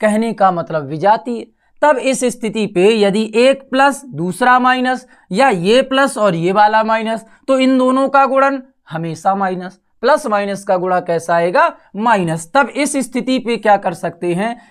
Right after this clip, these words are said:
क्यू वन into क्यू टू का मान जो आएगा वह कैसा होगा,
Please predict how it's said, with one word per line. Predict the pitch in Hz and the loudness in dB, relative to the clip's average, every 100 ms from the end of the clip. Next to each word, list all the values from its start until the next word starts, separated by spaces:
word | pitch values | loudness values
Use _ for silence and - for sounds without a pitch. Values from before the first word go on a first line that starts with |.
| _ | _
क्यू | 220 247 | -6 -2
वन | 269 302 | 0 0
into | 226 220 214 214 180 | -2 -6 -6 -8 -6
क्यू | 190 | -8
टू | 190 196 | -6 -6
का | 185 170 | 0 0
मान | 160 160 147 | 0 -4 -6
जो | 156 | -4
आएगा | 143 143 143 143 | -4 -4 -2 -4
वह | 143 139 | -4 -8
कैसा | 151 135 160 | -10 -8 -4
होगा, | 156 156 160 226 | -4 -2 0 0